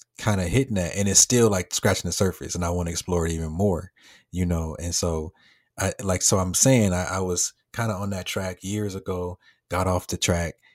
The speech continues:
you know, just kinda working and doing a lot of corporate video and, and just doing a lot of work for other people, you know? And I kinda lost my own voice. And, um, and so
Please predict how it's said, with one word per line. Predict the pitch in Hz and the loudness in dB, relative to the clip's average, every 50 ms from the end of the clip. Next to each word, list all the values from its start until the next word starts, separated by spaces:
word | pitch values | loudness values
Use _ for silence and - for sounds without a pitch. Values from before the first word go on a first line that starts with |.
| _ _ _ | _ _ _
you | - 92 | -6 -6
know, | 87 85 82 82 85 | -4 -4 -6 -6 -8
just | - 92 90 - - | -6 -4 -4 -4 -2
kinda | 104 90 85 82 | -4 -4 -4 -4
working | 80 82 90 92 - - 95 90 | -2 -2 -2 -2 -2 -4 -4 -4
and | 87 85 85 | -4 -6 -6
doing | 92 90 90 87 87 | -6 -6 -6 -6 -6
a | 85 - | -8 -8
lot | - 85 82 | -8 -10 -10
of | 85 - | -10 -6
corporate | - - 90 - - 85 80 | -4 -2 -2 -2 -2 -4 -2
video | 92 90 90 87 87 85 85 85 85 82 | -2 -2 -2 -2 -4 -4 -6 -6 -8 -8
and, | 82 80 78 76 - - | -10 -14 -16 -16 -16 -14
and | 90 85 82 82 85 _ _ _ _ _ | -14 -12 -12 -14 -16 _ _ _ _ _
just | - 120 - | -8 -4 0
doing | 143 127 113 | 2 4 4
a | |
lot | 104 92 87 | 4 2 2
of | 85 | 2
work | 85 98 98 - | 0 -2 -2 -2
for | - - | -4 -4
other | 90 90 85 - | -4 -4 -4 -6
people, | - 101 104 - - - 78 82 87 - _ | -6 -6 -8 -8 -8 -10 -12 -12 -14 -16 _
you | 92 95 95 | -4 -2 0
know? | 95 92 95 95 92 - _ - | 0 0 0 -2 -6 -8 _ -6
And | 90 90 85 80 - 85 | -6 -4 -4 -6 -8 -10
I | 85 | -8
kinda | - - 92 82 76 | -4 -2 -2 -2 -2
lost | 78 78 87 90 87 - - - - - - _ _ _ _ _ _ _ - | -4 -2 -2 -2 0 -2 -4 -6 -6 -8 -12 _ _ _ _ _ _ _ -8
my | 85 85 82 | -6 -6 -4
own | 76 80 80 80 80 78 | -4 -4 -6 -6 -8 -8
voice. | - 80 90 95 87 85 - - - - _ _ _ _ _ _ _ _ - | -4 -2 0 0 0 -2 -4 -6 -8 -10 _ _ _ _ _ _ _ _ -6
And, | 90 87 87 82 82 80 80 80 80 | -4 -2 -2 -2 -2 -4 -6 -6 -6
um, | 80 80 78 76 76 71 71 76 90 - _ _ _ _ _ _ _ _ _ _ _ _ _ - | -6 -6 -6 -6 -8 -8 -10 -14 -18 -20 _ _ _ _ _ _ _ _ _ _ _ _ _ -6
and | - 90 87 87 87 - | -4 -2 -2 0 2 4
so | - 104 98 92 90 85 82 85 95 | 4 4 4 4 2 0 -2 -6 -10